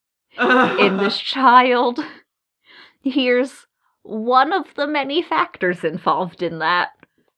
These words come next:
Speaker 2: Um, also, I kinda yelled, "I'm gay," in the middle of a fight in the street, so it was coming out sooner or later. <laughs>
Speaker 1: <laughs> Yeah, as, as depicted in Marvel Pride,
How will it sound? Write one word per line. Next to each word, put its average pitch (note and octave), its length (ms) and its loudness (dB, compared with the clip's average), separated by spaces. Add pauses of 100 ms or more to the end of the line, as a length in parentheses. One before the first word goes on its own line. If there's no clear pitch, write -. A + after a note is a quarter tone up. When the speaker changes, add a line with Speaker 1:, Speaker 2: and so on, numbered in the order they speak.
(140)
Speaker 2:
Um, A3+ 400 2 (200)
also, A#3+ 720 -2 (760)
I A3 120 2
kinda C#4 280 2
yelled, A#3+ 360 -2
"I'm G3 240 -2
gay," A3+ 340 -2
in G3+ 120 -4
the F#3+ 60 -4
middle G3+ 280 -2
of E3 80 -4
a F3 100 -2
fight G#3 480 0
in F3+ 200 -4
the E3 80 -4
street, F#3 680 -4 (260)
so E3+ 600 -2 (100)
it C4+ 80 0
was B3+ 180 0
coming A#3+ 360 0
out F#3+ 200 -2
sooner G3+ 340 2 (120)
or E3+ 60 -2
later. G3 540 0
<laughs> - 40 -20 (1040)
Speaker 1:
<laughs> - 60 2 (840)
Yeah, F#3+ 340 0
as, B3 420 0
as C4 300 0
depicted A3 560 -6
in A#3+ 180 -10
Marvel F3 380 -2
Pride, D#3 640 -6